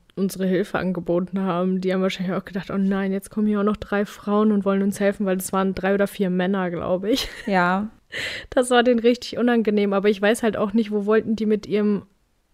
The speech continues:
Speaker 1: Ding hin? Der, also, man hat doch vorher schon gesehen, dass man da nicht parken kann und da zu drehen, ist auch eine dumme Idee. Also ich,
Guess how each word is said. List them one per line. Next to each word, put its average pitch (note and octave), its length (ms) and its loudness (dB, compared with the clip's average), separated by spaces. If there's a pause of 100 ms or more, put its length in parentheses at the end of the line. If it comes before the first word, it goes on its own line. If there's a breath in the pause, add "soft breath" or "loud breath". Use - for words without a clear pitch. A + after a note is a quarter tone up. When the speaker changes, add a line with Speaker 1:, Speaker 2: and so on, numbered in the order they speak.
(100)
Speaker 1:
Ding A3 140 4
hin? C4+ 240 4 (340 loud breath)
Der, G#3+ 160 2
also, A3 240 4 (380 soft breath)
man G3+ 180 2
hat A#3+ 160 2
doch G#3+ 100 2
vorher A#3 280 2
schon A3 240 0
gesehen, G#3 320 2
dass A3+ 180 -4
man G3 160 0
da G3 120 0
nicht G#3+ 280 0
parken A3+ 420 -4
kann F#3+ 260 -2
und F#3 120 -4 (340)
da G3 180 2
zu - 180 -8
drehen, A#3+ 540 2
ist - 180 -6
auch A3+ 120 0
eine A#3 140 0
dumme G3 280 0
Idee. F#3 260 0
Also F#3 180 -2
ich, - 160 -6